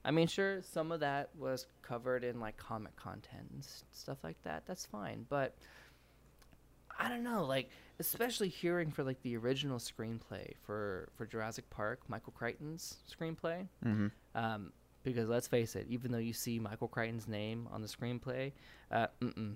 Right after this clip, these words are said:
Speaker 1: <laughs> the other guy, that was all his. No joke.
Speaker 2: Michael Crichton.
Speaker 1: But Michael Crichton's original one actually had the death of John Hammond.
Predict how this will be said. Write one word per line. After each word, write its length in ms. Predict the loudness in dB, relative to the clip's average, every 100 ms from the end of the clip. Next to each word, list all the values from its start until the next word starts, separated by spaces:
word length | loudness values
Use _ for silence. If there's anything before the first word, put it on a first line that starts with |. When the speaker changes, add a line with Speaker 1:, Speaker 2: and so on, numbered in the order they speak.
| -10
Speaker 1:
<laughs> 100 | -2
the 220 | 0 2
other 140 | 2 4
guy, 340 | 4 2 -2 -8 -20 -20 -4
that 180 | 0 2
was 200 | 2 0
all 160 | -4 0
his. 400 | 0 0 -4 -10 -14 -20 -20 -20 -20 -20 -20 -20 -20 -20 -20 -20 -16 -6
No 160 | 0 0
joke. 160 | 2 0
Speaker 2:
Michael 280 | 0 -2 -6 -4
Crichton. 500 | -2 2 0 0 -8 -14 -16 0
Speaker 1:
But 160 | 2 2
Michael 300 | 0 0 -2
Crichton's 420 | 2 2 0 -2
original 420 | 0 -2 0 0
one 200 | 0 -2 2
actually 500 | 2 2 -2 0 0
had 600 | 2 2 2 2 0 -6 -12 -16 -12 -6
the 80 |
death 600 | -4 -2 -2 -2 -8 -20 -20 -20 -20 -20 -20 -20 -12
of 80 | -10
John 240 | -6 -6 -6 -8
Hammond. 340 | -8 -10 -14